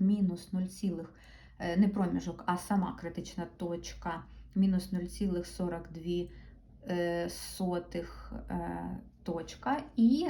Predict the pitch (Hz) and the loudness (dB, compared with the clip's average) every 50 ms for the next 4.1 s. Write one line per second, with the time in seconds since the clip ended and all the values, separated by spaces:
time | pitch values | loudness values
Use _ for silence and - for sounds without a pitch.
0 | - - 226 220 220 226 226 - - - 214 185 - 180 170 175 - 190 185 175 | 4 8 8 10 10 10 8 6 2 -4 -4 -2 0 -2 -2 -2 -2 0 0 0
1 | 165 - - - - - 208 233 277 302 302 269 269 269 - - 196 202 214 208 | 0 -2 -6 -10 -4 0 2 4 4 4 4 2 2 0 0 2 2 4 6 6
2 | 196 175 165 - - - - - - - - - 269 320 339 277 - - - - | 4 4 0 -2 -10 -12 -12 -12 -12 -10 -2 0 0 0 0 -2 -6 -6 -6 -2
3 | 208 190 180 170 165 165 156 160 156 - - - - - 220 240 294 330 - 370 | -2 0 0 -2 -4 -6 -8 -8 -8 -8 -10 -10 -8 -4 0 0 0 0 -2 -6
4 | 370 - | -8 -8